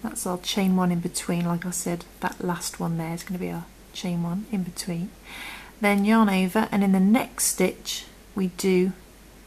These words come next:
another double crochet. Let's go into the next stitch and do a double crochet. Okay.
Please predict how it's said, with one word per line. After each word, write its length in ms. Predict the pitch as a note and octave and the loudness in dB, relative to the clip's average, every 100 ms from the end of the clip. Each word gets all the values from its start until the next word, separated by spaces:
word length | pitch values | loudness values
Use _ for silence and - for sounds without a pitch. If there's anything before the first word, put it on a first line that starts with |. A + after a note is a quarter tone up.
| - | -6
another 260 | D4+ F4+ C4 | 0 2 2
double 280 | - F3+ E3+ | -4 -6 -6
crochet. 580 | - F3+ F3 F#3 F#3 - - - - - - | -6 -6 -4 -6 -8 -12 -18 -20 -20 -20 -20
Let's 140 | - | -8
go 80 | F#3+ | -6
into 180 | F3+ - | -4 0
the 80 | |
next 460 | F3+ G#3 B3+ - - | 4 6 4 2 -8
stitch 380 | - F3+ - - | -6 -6 -6 -8
and 80 | F#3 | -6
do 140 | F3+ | -4
a 40 | F3 | -6
double 260 | F3+ F3 | -8 -10
crochet. 520 | F3+ F#3 F3 - F3+ F3+ - - - - - - - - - - - - - - - - - - - - - - - - - - - - - - | -8 -6 -6 -6 -8 -10 -12 -20 -20 -20 -20 -20 -20 -20 -20 -20 -20 -20 -20 -20 -20 -20 -20 -20 -20 -20 -20 -20 -20 -20 -20 -20 -20 -20 -16 -2
Okay. 360 | A3+ A3+ D4+ | 0 0 -4